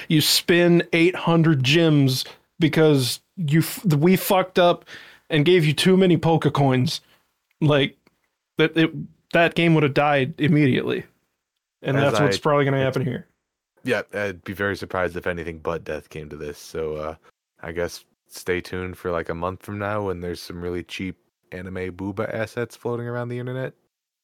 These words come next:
Speaker 1: <laughs>
Speaker 2: I don't
Speaker 1: It,
Speaker 2: get it, man.
Speaker 1: this doesn't even look like, this looks like a really shitty game. Like, even among sh-, stupid fucking booba anime girl games,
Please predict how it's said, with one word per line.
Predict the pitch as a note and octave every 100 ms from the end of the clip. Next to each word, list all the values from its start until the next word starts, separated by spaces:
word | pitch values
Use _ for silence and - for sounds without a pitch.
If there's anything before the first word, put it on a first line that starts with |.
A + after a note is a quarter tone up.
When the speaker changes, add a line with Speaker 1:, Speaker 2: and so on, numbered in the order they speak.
| _ _ _ _ - -
Speaker 1:
<laughs> | E3 B3+ - - - _ _ _ _ _ _
Speaker 2:
I | A#2+ C3+
don't | A3+
Speaker 1:
It, | G#3+ F#3
Speaker 2:
get | -
it, | -
man. | A#2+ E2+ E2+ _ _ _
Speaker 1:
this | F#3+ G#3
doesn't | A4 A3+
even | E3 C#3
look | C#3 C#3
like, | D#3+ F3+
this | F3+ C#4+
looks | B3
like | D3+ A#2+ - _ -
a | C#3 D3+ - C#3
really | D#3+ - F3+
shitty | - D#3 C3 B2+
game. | B2+ A#2+ A#2 _ _ _ -
Like, | D#3+ C3 A#2+ - _ _ _ _ -
even | D3 E3+
among | C#3 C3 C3+ C3 B2 - _ _ _ _ _ -
sh-, | - E3 E3 D3
stupid | - - C3+ C#3+ B2 B2 _ _ -
fucking | - C#3 D3 B2 A#2+
booba | C3 B2+ B2+ B2 - _ _
anime | D3 B2+ B2
girl | A#2+ B2+ A#2
games, | B2 A#2 A#2+ - -